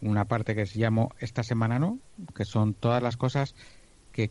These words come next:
quiero asegurarme que reviso todas las semanas para ver si las incorpora al sistema o no. La parte que llamo incubadora, que es todas estas partes que, bueno, puedo revisar con mucha menos frecuencia y no pasa nada.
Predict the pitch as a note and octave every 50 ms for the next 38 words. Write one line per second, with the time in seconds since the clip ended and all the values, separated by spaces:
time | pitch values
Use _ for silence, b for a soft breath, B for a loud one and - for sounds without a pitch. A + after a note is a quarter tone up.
0 | - - - - C3 B2+ B2 A#2+ A#2+ - A#2 A2+ A#2 A#2 A2 A2+ A2+ A2 G#2+ A#2
1 | A2+ A2 A2+ G#2+ A2+ A2+ - - A2 A2 - - A#2+ A#2 A2+ A2 A2 A2+ A2 -
2 | - A#2+ B2+ C#3+ E3+ G#3 B3+ B3+ - - - - - - - - - - - -
3 | G2+ G#2 G#2 G#2 G#2 - A2 G2 A2 G#2+ - G#2+ A2 - A2 G#2+ G#2+ G2+ - G#2
4 | - - A2 A#2 B2+ C#3+ E3+ G3+ B3 - - - _ - - - - - - -
5 | - - - - - - - - - - - - - - - - - - - -
6 | - - B2+ A#2 G#2+ - A#2+ G#2+ - B2 A#2 A#2 A#2 A#2 A2+ A2+ A2 - A2+ A2+
7 | A#2 A#2+ C#3 D#3+ F#3 G#3 A3+ G#3+ - - - - G2+ G2 - - - A2 G#2+ G#2
8 | G2+ - G2+ - - G2+ - - A2+ A2 - G2+ - - - - A2 A2 G#2+ A2+
9 | - - G2 F#2+ G2+ G2+ G2+ G2 F#2 G2 A2 G#2 - G#2 G2+ G2+ F#2+ - G2+ G2+
10 | G2+ G2+ G2 - G2+ F#2 - A2+ A#2 A2+ - G#2+ G2+ G#2 G#2+ G#2 G2+ G2 - G#2
11 | - - C#3 D3 D#3 F3 G3